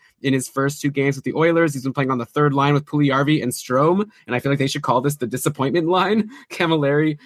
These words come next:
Puljujarvi, and Strome, all players who we had high hopes for going into the year. Maybe not as much Camilleri, but we thought maybe, you know, ooh, top line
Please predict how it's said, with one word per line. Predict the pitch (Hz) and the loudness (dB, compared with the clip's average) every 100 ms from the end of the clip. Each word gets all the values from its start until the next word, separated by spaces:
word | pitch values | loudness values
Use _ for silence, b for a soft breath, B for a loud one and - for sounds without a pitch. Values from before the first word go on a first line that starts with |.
| B | B
Puljujarvi, | - 151 147 131 135 147 135 | -4 0 2 2 0 0 -2
and | |
Strome, | 135 - 131 135 147 | -6 -4 -2 0 2
all | 135 - | 0 0
players | 135 135 | -4 -4
who | 135 | -4
we | |
had | 131 | -6
high | 120 135 | -2 -2
hopes | 135 143 - | 0 -2 -2
for | 151 147 | 0 0
going | 139 135 123 | 2 -2 -2
into | 147 143 | -2 -2
the | |
year. | 143 | 2
Maybe | 147 165 131 | 4 4 2
not | 123 120 | 2 0
as | 120 117 | -2 -2
much | 110 - | -6 -8
Camilleri, | 107 110 107 110 | -8 -6 -6 -4
but | 135 | 0
we | 359 | 0
thought | 240 | 0
maybe, | 135 202 170 | 2 2 2
you | 117 | 0
know, | 117 104 | -2 -2
ooh, | 151 311 | -2 -2
top | - 123 110 | -4 -4 0
line | 131 151 | 2 2